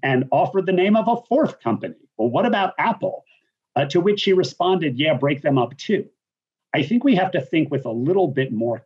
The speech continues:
care about what the firm is, what the conduct is, what is the industry that we're looking at, um, before we arrive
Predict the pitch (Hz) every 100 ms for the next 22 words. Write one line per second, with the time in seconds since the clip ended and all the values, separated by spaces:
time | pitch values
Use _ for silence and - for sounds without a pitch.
0 | _ 165 165 117 110 104 - 110 104 -
1 | _ _ _ _ 98 90 - - - -
2 | - 135 98 117 139 - _ _ _ _
3 | _ - 78 - - 202 - 120 101 85
4 | - - - - - _ _ - 82 -
5 | 190 131 123 120 - - - 127 139 151
6 | 139 - 131 131 110 104 92 - 165 -
7 | 104 87 87 98 _ _ _ 113 110 _
8 | 143 139 - 151 165 143 139 139 104 101
9 | 98 104 107